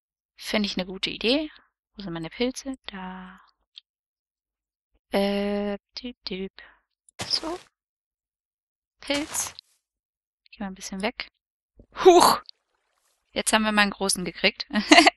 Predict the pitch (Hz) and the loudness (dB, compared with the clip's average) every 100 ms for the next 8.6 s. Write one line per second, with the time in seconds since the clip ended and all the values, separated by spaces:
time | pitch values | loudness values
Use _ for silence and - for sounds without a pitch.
0 | _ _ - - - - - - - 196 | _ _ -20 -16 -12 -12 -12 -16 -4 -2
1 | 208 190 185 180 185 190 185 185 - 185 | 0 2 2 0 -4 -2 -2 -4 -8 -10
2 | 185 - 175 - 208 - 277 311 359 381 | -10 -4 -4 -4 -6 0 0 0 -4 -8
3 | _ _ _ - 226 226 226 226 226 220 | _ _ _ -6 -2 -2 -2 -2 -4 -6
4 | - _ _ _ _ _ _ _ _ _ | -14 _ _ _ _ _ _ _ _ _
5 | _ - 196 - 254 359 _ _ _ _ | _ -4 -2 -2 -4 -4 _ _ _ _
6 | _ _ _ _ _ _ _ - - _ | _ _ _ _ _ _ _ -20 -20 _
7 | _ _ _ _ _ _ _ _ _ _ | _ _ _ _ _ _ _ _ _ _
8 | _ _ - - - - | _ _ -6 -4 -4 -6